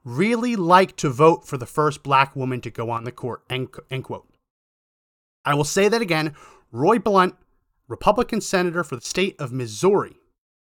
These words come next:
is on the record saying that he really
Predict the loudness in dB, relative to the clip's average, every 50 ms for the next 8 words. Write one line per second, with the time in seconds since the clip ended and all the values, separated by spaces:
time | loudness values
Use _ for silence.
0 | _ _ -4 -4 -4 -2 0 4 4 6 6 4 2 0 0 0 0 0 -4 -6
1 | -6 -6 -2 0 0 0 0 0 -2 -4 -8 -12 -18 -18 -14 -12 -10 -10 -10 -10
2 | -4 -2 -2 -2 -2 -2 -4 -4 -6 -8 -8